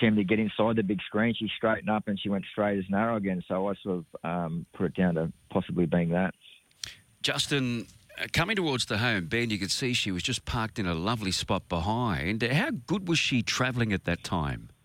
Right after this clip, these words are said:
Speaker 1: Uh, Michael, look, once I got into a good spot, sort of one out, one back at the half mile, I was, I was confident she'd run well. But coming to the turn, um, when they started to quicken and the pressure started to be on it, I actually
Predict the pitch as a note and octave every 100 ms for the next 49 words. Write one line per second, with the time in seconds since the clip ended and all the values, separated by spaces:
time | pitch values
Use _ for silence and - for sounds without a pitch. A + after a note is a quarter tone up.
0 | _ _ _ _ - - - _ _ _
1 | _ - - A2+ B2 C3 B2+ C3+ D3+ D3
2 | D3 D3+ - _ _ _ _ _ _ _
3 | - D3+ E3+ D3+ D3+ C#3+ C#3 C#3 B2 C3
4 | A#2+ - B2 A#2 - - A#2 G#2 G2 _
5 | - A2+ A2+ F#2 A2+ G#2 G#2 G2+ - F2+
6 | G2 G2+ G#2 G2+ G2 F#2 F#2 - _ -
7 | F#2+ F#2+ - - - B2+ A#2+ A#2 G2 A#2+
8 | F#2+ G2+ F#2+ F#2 G2+ F#2+ F2 - - -
9 | - - _ _ - C3 C3+ A2+ G2 B2+
10 | A2+ A2+ A2 G#2+ G#2+ - _ - F#2 F#2+
11 | G2 G2 F#2 F#2+ F#2+ - G2+ F#2+ F2 A2
12 | F#2 F#2+ F#2 F#2 G2+ F#2 E2+ F#2+ F#2 E2+
13 | G2 F#2+ B1 F#2 - F#2+ G#2+ - G#2+ G#2